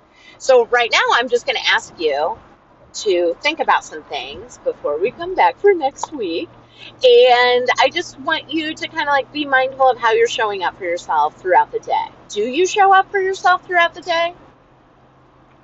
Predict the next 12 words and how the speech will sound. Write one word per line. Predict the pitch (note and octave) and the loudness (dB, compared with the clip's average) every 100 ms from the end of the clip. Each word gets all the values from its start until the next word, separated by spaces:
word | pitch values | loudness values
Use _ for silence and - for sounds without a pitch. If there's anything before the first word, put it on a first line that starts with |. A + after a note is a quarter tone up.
| _ _ _ _ - | _ _ _ _ -4
I | |
mean, | A3 F3+ | 0 0
I | B3 | 0
don't | F#4 | 2
know | |
about | D#4 - A3 | 2 0 -2
you, | B3+ | 0
but | G3+ | 0
I'm | A#3 | 0
guilty | B3 F3+ - F#3 | -2 -4 -2 -2
of | E3+ | 0
it. | F#3+ A#3 | 0 -2